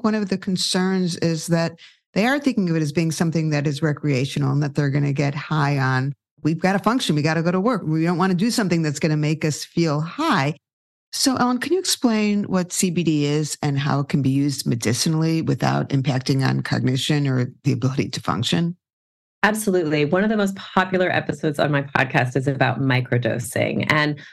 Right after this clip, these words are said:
Speaker 2: microdosing is using small amounts of cannabis, and you really are not going to feel intoxicated. You do not have to get high to consume cannabis. And I think that as we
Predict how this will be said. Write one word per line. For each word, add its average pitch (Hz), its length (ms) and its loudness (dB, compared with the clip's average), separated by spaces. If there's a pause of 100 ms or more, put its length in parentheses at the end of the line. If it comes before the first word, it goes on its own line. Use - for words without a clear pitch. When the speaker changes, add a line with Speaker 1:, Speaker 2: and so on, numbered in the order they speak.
(140)
Speaker 2:
microdosing 175 800 0
is 147 280 -4
using 139 340 0
small 175 580 0
amounts 147 320 0
of - 100 -20
cannabis, 175 600 0
and 175 160 2
you 175 80 0
really 180 300 2
are 202 100 0
not 156 540 0 (180)
going 147 220 0
to 147 80 -2
feel 131 320 0
intoxicated. - 1120 -2 (180)
You 196 100 4
do 202 120 2
not 185 400 2
have 143 360 0
to 147 80 2
get 135 120 2
high 135 600 2
to 190 120 -2
consume 139 440 0
cannabis. 127 600 0
And 147 80 2
I 147 80 2
think 147 300 0
that 143 220 0 (420)
as 170 480 2
we 147 580 -2